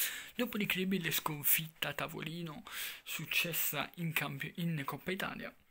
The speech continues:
la Roma rischia di perdere anche in campionato. Si pone di vantaggio la Roma con Borca Majoral, che è sostituto di Dzeko perché ha litigato con Fonseca, quindi d'ora in poi quasi sarà quasi sempre titolare.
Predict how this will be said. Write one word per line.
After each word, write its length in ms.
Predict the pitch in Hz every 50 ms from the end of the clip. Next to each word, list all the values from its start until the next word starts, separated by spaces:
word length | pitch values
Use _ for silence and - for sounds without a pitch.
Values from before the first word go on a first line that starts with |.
| - - - - - - - - - - _
la 120 | 220 214
Roma 280 | 208 185 175 170 180 180
rischia 380 | 175 170 160 151 - - - 185
di 120 | 190 202
perdere 640 | 196 - 151 147 147 147 143 147 151 156 156 - -
anche 420 | - 143 143 143 143 - 156 165 - -
in 160 | 151 147 143
campionato. 840 | 135 - 147 139 135 135 - - - - - - - - - - - _ - - - - - - - - - - - -
Si 120 | - - 214
pone 140 | 214 247 208
di 80 | 220
vantaggio 440 | 196 196 180 165 - 185 170 165 180
la 100 | 175 -
Roma 240 | 175 180 180 170 160
con 260 | - - 156 151 151
Borca 360 | 156 208 208 202 202 - 160
Majoral, 600 | 156 160 185 180 180 160 156 151 156 165 170 170
che 140 | 165 - 147
è 40 | 135
sostituto 640 | - - 143 131 - - - 143 - 156 147 151 143
di 100 | 143 147
Dzeko 580 | 143 135 135 131 - 151 143 139 - - 175
perché 260 | 175 - 135 - -
ha 40 | 226
litigato 500 | 110 240 226 - - 151 135 127 131 139
con 240 | - 139 135 135 135
Fonseca, 760 | - - 151 151 139 135 - - - 147 - - - - 269 - - - - - - - - - - -
quindi 220 | - - 160 160 151
d'ora 180 | 143 151 143
in 120 | 143 143 139
poi 300 | - 165 165 151 147 - - - -
quasi 300 | - 165 156 147 147 151
sarà 300 | - - 147 139 139 139
quasi 360 | - - - 160 147 147 147
sempre 300 | 135 - 151 139 139 139
titolare. 640 | 135 147 147 - 226 220 160 123 120 123 - 202 -